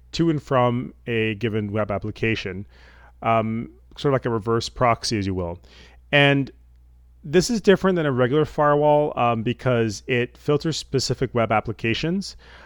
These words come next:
Um, it prevents attacks from the web app flows, um, sort of the, um, the O-, O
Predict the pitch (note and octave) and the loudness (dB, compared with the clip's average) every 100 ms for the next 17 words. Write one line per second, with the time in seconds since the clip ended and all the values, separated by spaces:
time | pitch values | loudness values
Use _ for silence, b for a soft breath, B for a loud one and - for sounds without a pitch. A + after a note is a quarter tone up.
0 | B - A2 A2 A2 G#2+ - - B2 B2+ | B 0 2 2 0 -4 -8 -8 -6 -2
1 | B2 C#3 C3+ - - - - C3 - - | 0 0 0 -6 -16 -18 -8 -8 -2 2
2 | A#2+ A#2+ - - - B2+ A2+ A2 A2 A2 | 4 4 0 -10 -4 0 2 0 -2 -4
3 | A2+ - - G2+ A2+ G#2 - G#2+ G2+ - | -6 -10 -10 -4 -4 -4 -2 0 0 -4
4 | - - B2 B2 C3+ D3 D3 - - G2+ | -16 -4 2 4 4 0 -4 -10 -4 -4
5 | G2 G#2 G2+ - C#3 C3 B2+ A#2 - b | -2 -6 -6 -2 -2 0 0 -2 -6 b
6 | b b b - - - A2+ G#2 G#2 A#2 | b b b -20 -20 -10 -6 -6 -8 -14
7 | - - - C#3 A#2+ A#2+ A#2+ A#2+ - - | -18 -20 -10 -4 -2 2 4 2 0 -8
8 | - - C3+ B2+ | -16 -2 0 0